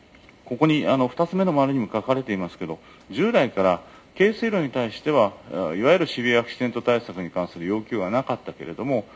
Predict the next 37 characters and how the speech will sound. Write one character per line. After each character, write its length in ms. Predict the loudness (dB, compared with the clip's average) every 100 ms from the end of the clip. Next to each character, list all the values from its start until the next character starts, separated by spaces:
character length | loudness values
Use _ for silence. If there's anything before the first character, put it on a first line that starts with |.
| -20
高 160 | 0 0
速 200 | 2 -2
炉 100 | 0
に 100 | -2
関 220 | 0 -2
し 120 | -2 -6
て 80 |
は、 220 | 2 2 0 -10 -20 -8
え 340 | -4 -4 -2
ー、 20 |
運 120 | 0 0
転 200 | 2 0
実 320 | 0 -2 -6
績 120 | -6
が 80 | -8
非 120 | -8
常 140 | -6 -6
に 60 |
少 200 | -8 -6
な 120 | 0 0
い 60 |
と 100 | 0
い 20 |
う 40 | -6
こ 100 | -4
と 100 | -4
に 120 | -4
鑑 340 | -4 -4 -4 -6
み 60 |
て、 340 | -4 -2 -2 -6 -20 -10
え 140 | -6
ー、 20 | -6
重 180 | -2 2
大 160 | 2
な 100 | 2
事 140 | -2 -4
故 240 | -4 -4